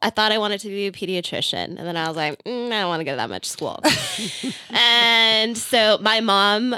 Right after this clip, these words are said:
was, uh, she ended up getting her teaching degree while I was still in grade school. And so I watched her and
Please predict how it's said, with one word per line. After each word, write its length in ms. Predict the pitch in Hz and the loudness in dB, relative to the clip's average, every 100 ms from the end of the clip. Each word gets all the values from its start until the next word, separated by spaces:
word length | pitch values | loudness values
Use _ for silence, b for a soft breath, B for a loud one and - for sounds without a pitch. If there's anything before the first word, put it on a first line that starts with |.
| - | -2
was, 500 | 202 196 190 196 208 - - | 0 2 2 0 -6 -12 -4
uh, 460 | 170 175 175 170 165 - _ _ _ _ _ _ _ _ _ - | 0 2 2 0 -2 -10 _ _ _ _ _ _ _ _ _ -6
she 480 | - 233 196 - _ - | -2 0 0 -4 _ 0
ended 220 | 233 240 | 2 2
up 80 | 233 | 2
getting 200 | 226 202 | 2 2
her 120 | 202 | 2
teaching 460 | 196 - 247 220 202 | 0 -2 0 2 2
degree 400 | 180 165 175 170 | 2 2 2 2
while 280 | 185 165 - | 2 2 2
I 140 | 156 | 0
was 140 | 160 160 | -2 -4
still 320 | - 165 160 | -4 -4 -4
in 200 | - - | -8 -6
grade 260 | 294 508 | -6 -6
school. 540 | - - 180 165 180 214 b b | -10 -6 0 2 2 -2 b b
And 260 | - 175 170 | -8 -8 -6
so 520 | - 175 165 165 170 - | -4 -2 -2 -2 -4 -6
I 80 | |
watched 400 | 180 170 - - | -2 -2 -2 -6
her 440 | - 185 170 185 208 | -4 -2 -2 -2 -2
and 260 | 180 160 | -2 -4